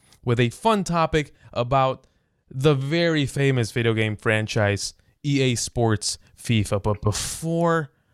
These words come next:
I can even do that, I gotta bring on the one, the only, Chris Sued, who's happy again, 'cause Chelsea has three points, three more points in the Premier League. Are they league leaders? I, I kinda heard something. I'm sure they are. Chris, you can probably talk more about that.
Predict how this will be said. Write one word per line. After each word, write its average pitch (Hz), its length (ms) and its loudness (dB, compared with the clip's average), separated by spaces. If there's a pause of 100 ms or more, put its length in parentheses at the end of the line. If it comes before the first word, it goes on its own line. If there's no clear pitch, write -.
I 117 120 0
can 123 160 0
even 120 260 0
do 120 240 0
that, 101 380 0 (520)
I 123 60 0
gotta 107 100 2
bring 98 220 -4
on 95 260 -4 (320)
the 113 80 -2
one, 117 220 0
the 104 140 -2
only, 117 400 -2 (400)
Chris 123 240 4
Sued, 117 500 -2 (200)
who's 120 160 -2
happy 143 400 0
again, 110 320 -2 (400)
'cause - 200 2
Chelsea 160 380 0
has 127 240 0
three 123 200 0
points, 165 400 -2
three 143 160 -2
more 147 220 0
points 190 320 -2
in 170 80 2
the 147 100 -2
Premier 160 360 0
League. 185 380 -2 (680)
Are 208 240 4
they 320 180 0
league 302 320 0
leaders? 269 480 0
I, 190 380 2
I 196 260 -2 (220)
kinda 202 360 0
heard 180 320 -2
something. 196 460 -2
I'm 151 160 2
sure 175 300 -2
they 175 160 0
are. 175 240 2
Chris, 165 440 -2
you 147 120 0
can 135 180 -2
probably 135 400 0
talk 123 300 2
more 120 160 0
about 117 300 0
that. 117 280 0